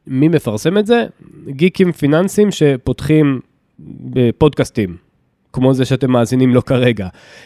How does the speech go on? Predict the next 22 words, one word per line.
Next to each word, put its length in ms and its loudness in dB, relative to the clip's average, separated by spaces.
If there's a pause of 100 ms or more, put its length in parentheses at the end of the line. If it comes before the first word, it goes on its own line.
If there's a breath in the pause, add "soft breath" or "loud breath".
(100)
אה, 500 0
אבל 160 0
חוץ 260 0
מזה, 140 2
אתם 160 0
לא 60 4
תראו 160 2
את 60 2
זה 60 0
בשלטי 280 -2
פרסומת 440 0
ולא 380 4
בחסויות 680 0
למשחקי 500 -4
כדורסל, 680 -2
פשוט 280 -4
כי 200 0
זו 340 -2
השקעה 340 -4
מאוד 320 0
מאוד 320 0 (380 loud breath)
משעממת. 960 2